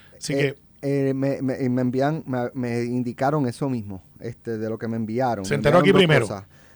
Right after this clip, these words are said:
Speaker 2: Eh, y me envían, de hecho, una, un, un press release del dos mil dieciocho, dos mil diecisiete, septiembre veintiuno, donde el presidente Donald Trump, de, bajo su administración,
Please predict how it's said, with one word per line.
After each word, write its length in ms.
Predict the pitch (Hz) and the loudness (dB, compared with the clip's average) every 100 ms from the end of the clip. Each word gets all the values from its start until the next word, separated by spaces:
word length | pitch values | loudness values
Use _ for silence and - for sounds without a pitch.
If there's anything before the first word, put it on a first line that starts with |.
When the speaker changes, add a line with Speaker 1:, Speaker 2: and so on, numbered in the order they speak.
| _ | _
Speaker 2:
Eh, 580 | 127 131 127 120 117 - | -4 -2 0 0 -2 -6
y 280 | 139 131 123 | -4 -2 -2
me 100 | 120 | -2
envían, 480 | 123 117 123 139 151 | -2 -2 0 0 0
de 220 | 147 143 | 0 -2
hecho, 360 | 143 - 120 113 | -4 -4 -4 -4
una, 920 | 110 113 120 131 127 123 120 110 107 - | -8 -4 -4 -2 -2 -2 -4 -4 -6 -8
un, 540 | 113 120 127 120 110 | -6 -4 -4 -4 -6
un 180 | 120 117 | -6 -8
press 300 | - 139 135 | -4 -6 -4
release 520 | 143 143 147 147 147 - | -6 -4 -4 -6 -10 -18
del 460 | 117 120 110 110 101 | -6 -4 -2 -6 -6
dos 160 | 107 | -6
mil 160 | 107 110 | -6 -6
dieciocho, 580 | 123 127 143 131 117 _ | -6 -6 -4 -4 -6 _
dos 160 | 120 113 | -8 -4
mil 160 | 120 | -4
diecisiete, 600 | 127 123 123 127 104 92 | -6 -8 -10 -6 -8 -8
septiembre 500 | 95 98 - 113 117 | -16 -18 -10 -6 -4
veintiuno, 520 | 127 131 139 143 123 - _ - _ | -4 -4 -2 -2 -2 -8 _ -20 _
donde 280 | 104 113 110 | -6 -4 -4
el 60 | 107 | -6
presidente 840 | 107 107 107 104 104 - 127 127 | -8 -8 -6 -6 -6 -4 -2 0
Donald 300 | 123 131 131 - | 0 -2 -4 -4
Trump, 320 | 160 180 - | -4 -4 -6
de, 200 | 120 107 | -10 -8
bajo 280 | 104 107 113 | -8 -8 -6
su 140 | 123 | -4
administración, 800 | 113 110 104 107 104 147 170 | -4 -6 -8 -10 -8 -4 -4